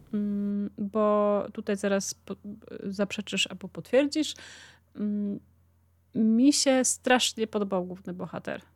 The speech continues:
I to w takim, e, p-, bardzo prostym sensie, że on był taki fajny. On był, e, i, i to się w ogóle w serialu udało twórcom bardzo dobrze uchwycić. E, wybrali bardzo, e, jakby d-, d-, dobry casting tam był.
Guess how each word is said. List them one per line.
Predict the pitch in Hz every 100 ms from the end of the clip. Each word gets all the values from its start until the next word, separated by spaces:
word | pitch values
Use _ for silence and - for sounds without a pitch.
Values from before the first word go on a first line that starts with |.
| _ -
I |
to | -
w |
takim, | 254 - 294 269
e, | - 240
p-, | - - -
bardzo | 285 285 262 -
prostym | - 285 - 262
sensie, | 254 214 190 190 - 190 -
że | 220
on | 262
był | 302 330
taki | - 233 - 233 - - -
fajny. | 170 165 170 165 170 - - - - - _ -
On | 269 302
był, | 302 302 285
e, | - 226 240 - -
i, | 240 -
i |
to | 247 311
się | -
w | 269
ogóle | 262 262 254 247 240
w | - - 226
serialu | 220 - 233 240 226 214
udało | 214 214 208 202
twórcom | - 196 - 180
bardzo | 185 185 185
dobrze | 185 180 175
uchwycić. | - - 175 196 190 -
E, | 208 190 185
wybrali | 190 202 202 202 196
bardzo, | 196 190 202 196 190 190 185 - - - - 196 196 190 185 - - -
e, | -
jakby | 196 214
d-, | 202 -
d-, | - - -
dobry | 202 214 208
casting | 208 202 - 180
tam | - 175 170
był. | 175 190